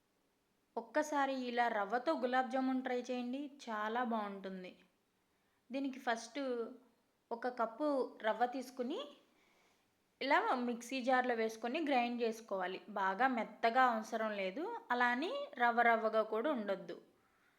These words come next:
తర్వాత ఒక ప్యాన్ తీసుకుని వన్ కప్ మిల్క్ యాడ్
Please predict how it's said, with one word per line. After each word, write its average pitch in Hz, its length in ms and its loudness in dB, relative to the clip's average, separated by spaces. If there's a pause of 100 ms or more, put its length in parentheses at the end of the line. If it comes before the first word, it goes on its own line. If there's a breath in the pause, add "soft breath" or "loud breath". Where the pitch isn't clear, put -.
(680 soft breath)
తర్వాత 240 400 2 (140)
ఒక 233 160 -8
ప్యాన్ 220 340 2
తీసుకుని 254 380 -2 (140)
వన్ 233 200 2
కప్ 254 220 0
మిల్క్ 247 300 0
యాడ్ 196 180 0